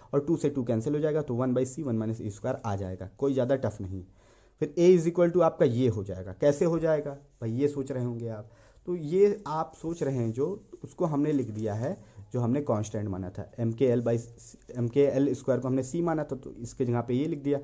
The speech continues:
और E की जगह पे हमने ये माना था, तो इसके जगह पे ये इसका स्क्वायर लिख दिया है। अब यहाँ पे माइनस लगा हुआ है, तो ब्रैकेट खुलेगा, तो ये माइनस आ जाएगा प्लस के जगह पे। तो इसको अब चलिए सॉल्व करते हैं।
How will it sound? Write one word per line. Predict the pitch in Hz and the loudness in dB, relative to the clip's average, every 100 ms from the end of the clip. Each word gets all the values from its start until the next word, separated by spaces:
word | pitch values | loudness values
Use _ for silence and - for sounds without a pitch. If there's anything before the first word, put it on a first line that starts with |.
| - - - | -8 -20 -10
और | 131 | -10
E | - 170 | -4 -2
की | 170 | -2
जगह | 131 123 | 0 0
पे | 120 120 | 0 0
हमने | 123 208 | 2 2
ये | 135 110 | 0 -4
माना | 98 92 90 | -4 -6 -10
था, | - | -12
तो | - - | -16 -16
इसके | 104 123 | -8 -4
जगह | 110 110 | -2 -2
पे | 180 | -2
ये | 131 123 | 0 0
इसका | - - 139 | -2 0 2
स्क्वायर | 120 - 101 95 | 2 -2 -2 -2
लिख | 92 - | -4 -6
दिया | 90 | -8
है। | 95 - - - - 117 | -8 -10 -20 -20 -12 -4
अब | 113 | 0
यहाँ | 123 | 2
पे | 131 | 2
माइनस | 123 123 139 143 | 2 2 0 0
लगा | 139 139 | 0 2
हुआ | 131 127 | 2 2
है, | 123 - - 117 | -2 -8 -12 -4
तो | |
ब्रैकेट | 113 110 120 120 | 0 2 0 0
खुलेगा, | 117 117 123 | -2 0 0
तो | 139 | 0
ये | 196 220 - 123 | 0 -2 -10 -6
माइनस | 107 104 101 | -2 -2 -4
आ | 95 | -6
जाएगा | 95 95 95 | -6 -6 -6
प्लस | 101 - | -6 -8
के | - | -10
जगह | 95 95 | -10 -10
पे। | 92 92 _ _ _ _ _ 147 | -12 -16 _ _ _ _ _ -4
तो | - | -2
इसको | - - 190 | -6 2 4
अब | 160 - | 4 2
चलिए | 147 135 | 4 4
सॉल्व | 127 113 101 | 2 0 -2
करते | 101 95 98 | -6 -6 -6
हैं। | 95 | -8